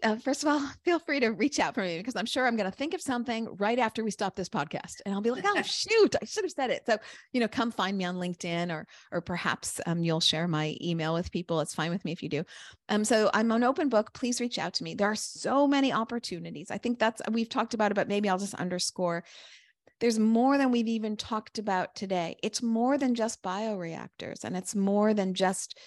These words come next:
Speaker 1: changing the machinery to handle food rather than pharmaceuticals or something. There are, um, opportunities in the plant-based solutions that we talked about that we want, that, that help the cells grow or,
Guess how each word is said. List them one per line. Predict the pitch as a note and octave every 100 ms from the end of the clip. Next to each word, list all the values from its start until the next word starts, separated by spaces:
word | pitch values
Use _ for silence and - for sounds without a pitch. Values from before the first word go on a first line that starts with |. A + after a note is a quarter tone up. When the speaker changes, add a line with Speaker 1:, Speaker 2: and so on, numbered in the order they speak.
| - _ -
Speaker 1:
changing | - G3 G3 G#3 G#3 G3
the | F3+
machinery | F3 - - F#3+ F#3+ F3+ F3+ F3 F3 -
to | - F3+
handle | F#3 F3+ E3+
food | - - F#3+ F3+ F3
rather | E3+ E3+ E3+
than | F3 E3 D#3+ D#3+
pharmaceuticals | - E3+ E3+ - F#3 F3 D3+ D#3
or | E3
something. | - D#3 D#3 D#3 - - - -
There | G3+ G3+ -
are, | - F#3 F#3 F3+ F3
um, | - E3+ D#3+ E3 - _ -
opportunities | G3+ F#3 F#3 - G#3+ G#3 G#3+ G#3 - -
in | G3 F3+ F3+ F3 E3+ F3+ _ -
the | E3 - _ -
plant-based | G3 F#3+ G3 F#3 -
solutions | E3 F3+ A3+ - D4 C#4+
that | -
we | C#4
talked | - C#4 -
about | D#4 D#4 D#4 G3+
that | -
we | G3
want, | G3 G3 - -
that, | G3 F3 -
that | F3+
help | - G#3+ G3+ -
the |
cells | F3+ - F3+ G#3 G3
grow | G#3 G3 A#3
or, | C4